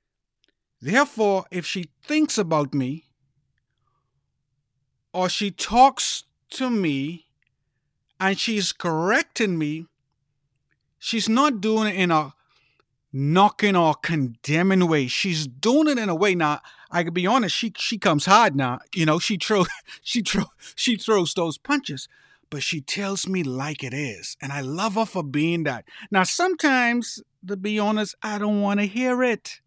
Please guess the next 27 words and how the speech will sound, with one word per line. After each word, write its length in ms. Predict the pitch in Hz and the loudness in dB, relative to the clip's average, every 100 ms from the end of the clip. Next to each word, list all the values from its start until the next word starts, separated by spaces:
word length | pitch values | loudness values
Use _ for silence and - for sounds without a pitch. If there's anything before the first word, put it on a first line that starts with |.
| _ _ _ _ _ _ _ _ _ | _ _ _ _ _ _ _ _ _
I 160 | 196 208 | 0 2
don't 180 | 226 226 | 2 2
wanna 240 | 220 220 | 2 2
face 480 | - 254 269 - 233 | 0 2 4 4 2
it. 340 | 170 - - _ _ _ _ - _ - | 0 -4 -18 _ _ _ _ -20 _ 2
I 120 | 226 | 4
don't 180 | 294 277 | 6 4
wanna 220 | 254 226 | 4 4
have 280 | 196 240 - | 4 2 2
to 100 | 185 | 0
deal 600 | 147 120 214 285 285 247 | 0 0 4 6 4 4
with 180 | 208 190 | 4 2
it. 400 | 123 - - - _ _ _ _ _ _ _ _ _ _ _ _ _ _ _ _ _ _ _ _ _ _ _ _ _ _ _ _ | -2 -14 -18 -18 _ _ _ _ _ _ _ _ _ _ _ _ _ _ _ _ _ _ _ _ _ _ _ _ _ _ _ _
But 140 | 208 | 2
if 80 | 196 | 6
I 100 | 285 | 6
wanna 220 | 320 277 | 6 2
go 180 | 208 233 | 2 0
to 140 | 226 208 | 0 -2
that 160 | 196 | -2
next 380 | 185 208 208 - | -2 -4 -6 -8
level, 340 | 190 226 208 - | -4 -4 -4 -6
I 140 | 190 | -6
have 220 | 208 202 165 | -6 -8 -10
to 60 | |
be 220 | 151 160 _ 233 | -16 -18 _ 0
open 560 | 320 - 208 185 240 | 0 -2 -8 -6 -8